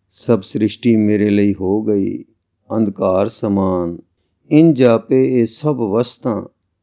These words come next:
ਪਹਿਲੇ ਵਾਂਗ ਕਦੀ ਨਾ ਹੋਸਣ, ਤੇ ਇਸ ਅੰਧਿਆਰੀ ਰਹਿਣ ਵਿੱਚ ਪ੍ਰਭਾਤ ਕਦੀ ਨਾ ਹੋਸੀ। ਸਭ ਵਸਤਾਂ ਇੰਜ ਕਿਰ ਕਿਰ ਜਾਵਣ, ਜਿਵੇਂ ਹਨੇਰੇ ਪੱਤਰ ਮੁਰਝਾ ਕੇ ਹੇਠਾਂ ਡਿੱਗਦੇ।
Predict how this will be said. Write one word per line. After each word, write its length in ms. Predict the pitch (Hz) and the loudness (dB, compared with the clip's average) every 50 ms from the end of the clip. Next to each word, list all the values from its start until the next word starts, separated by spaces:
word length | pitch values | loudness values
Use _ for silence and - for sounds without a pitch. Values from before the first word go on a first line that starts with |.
| _ _ _ _ | _ _ _ _
ਪਹਿਲੇ 420 | - 139 139 143 147 143 139 135 123 | 0 2 2 4 4 2 2 2 2
ਵਾਂਗ 360 | 107 107 107 107 107 107 98 - | 0 0 0 0 0 -2 -2 -2
ਕਦੀ 320 | 110 113 107 113 120 107 | -4 -2 0 0 0 0
ਨਾ 200 | 98 101 113 123 | 2 0 0 -2
ਹੋਸਣ, 580 | 123 92 110 101 95 92 - - 104 92 85 87 - - _ _ _ _ _ _ _ _ _ - | -2 -4 -6 -8 -8 -8 -8 -8 -6 -6 -6 -8 -10 -16 _ _ _ _ _ _ _ _ _ 2
ਤੇ 80 | 151 | 2
ਇਸ 360 | 147 - - 160 160 147 - - _ 127 | 2 4 4 2 2 2 0 -10 _ 0
ਅੰਧਿਆਰੀ 640 | 123 120 107 107 104 95 90 90 101 107 131 131 127 | 0 2 2 2 2 2 0 0 0 0 2 2 2
ਰਹਿਣ 340 | 104 110 113 117 123 131 135 | 2 0 0 0 0 0 0
ਵਿੱਚ 400 | 127 110 107 92 82 _ - _ _ _ _ _ _ _ _ _ _ | 0 0 -2 -2 -4 _ -20 _ _ _ _ _ _ _ _ _ _
ਪ੍ਰਭਾਤ 640 | 131 127 123 110 95 104 90 85 92 107 120 120 - _ _ _ _ _ | 2 2 2 2 0 0 0 2 2 2 0 0 -4 _ _ _ _ _
ਕਦੀ 320 | 143 147 135 139 147 127 | -2 0 2 4 4 4
ਨਾ 220 | 113 117 131 139 135 | 4 2 0 0 0
ਹੋਸੀ। 680 | 110 110 104 101 101 - - 104 95 87 90 - - - _ _ _ _ _ | -2 -2 -4 -4 -6 -8 -8 -6 -6 -6 -6 -10 -12 -18 _ _ _ _ _
ਸਭ 420 | _ - - - - - 170 180 175 156 147 123 | _ -18 -18 -16 -4 2 2 2 2 2 0 2
ਵਸਤਾਂ 600 | 117 120 117 - - _ - 120 110 110 107 107 - _ - | 2 2 2 0 -10 _ -8 -6 -4 -4 -4 -6 -10 _ -2
ਇੰਜ 260 | 135 139 139 131 117 | 2 4 4 4 2
ਕਿਰ 340 | 117 - _ - 147 151 147 | 0 -6 _ -2 -2 -2 -2
ਕਿਰ 260 | 147 - 135 123 117 | -2 -2 0 0 0
ਜਾਵਣ, 580 | 107 90 101 101 101 104 107 110 104 95 90 - - _ _ _ _ _ _ _ _ _ _ _ - | 0 0 0 0 0 0 0 0 -2 -2 -4 -6 -10 _ _ _ _ _ _ _ _ _ _ _ -14
ਜਿਵੇਂ 380 | 101 92 117 123 120 123 120 | -2 0 2 2 4 2 2
ਹਨੇਰੇ 580 | 110 85 110 113 110 98 90 90 98 110 131 135 | 0 -2 -2 -2 0 0 0 0 0 2 0 0
ਪੱਤਰ 460 | 131 - - 120 101 - - 127 113 | 0 -2 -4 -4 -4 -2 0 0 2
ਮੁਰਝਾ 640 | 110 104 104 104 104 95 87 98 92 85 87 101 107 | 2 0 0 0 -2 -2 -2 -2 -2 0 0 -2 -2
ਕੇ 340 | 104 - 123 107 98 90 | -2 -2 0 0 0 0
ਹੇਠਾਂ 360 | 85 80 - - - 139 127 123 | -2 -4 -8 -4 -2 -2 0 0
ਡਿੱਗਦੇ। 640 | 104 110 98 95 101 85 92 90 90 95 - - | 0 -2 -2 -2 -4 -4 -4 -6 -6 -6 -10 -14